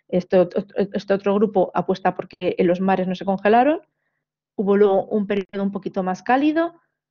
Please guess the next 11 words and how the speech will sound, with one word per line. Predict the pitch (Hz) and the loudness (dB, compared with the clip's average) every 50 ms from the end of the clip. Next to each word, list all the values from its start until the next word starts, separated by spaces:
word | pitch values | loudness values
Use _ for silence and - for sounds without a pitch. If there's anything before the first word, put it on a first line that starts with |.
| _ _ - | _ _ 0
de | 202 214 | 2 2
nuevo, | 226 294 302 277 220 180 - - - - | 4 4 4 6 4 4 2 0 -6 -4
otro | - 277 339 339 - - 220 202 | -2 -2 -2 -2 -2 0 0 2
momento | 196 202 202 262 294 269 220 196 196 190 | 2 2 2 2 0 0 -2 -2 -2 -2
en | 185 190 | 0 0
el | 185 180 180 | -2 -4 -4
que | - 190 190 185 - | -4 -2 -2 -2 -2
hubo | - 240 226 226 | -4 -4 -4 -2
una | 220 220 220 214 | -2 -2 0 0
glaciación | 208 202 196 202 190 185 226 214 214 208 - 214 - _ _ - | -2 -2 -2 -2 -4 -2 -2 -4 -4 -4 -8 -14 -20 _ _ -10
bestial, | - 190 190 180 - _ - 226 233 254 269 311 359 | -6 -6 -6 -6 -6 _ 2 4 4 4 4 2 0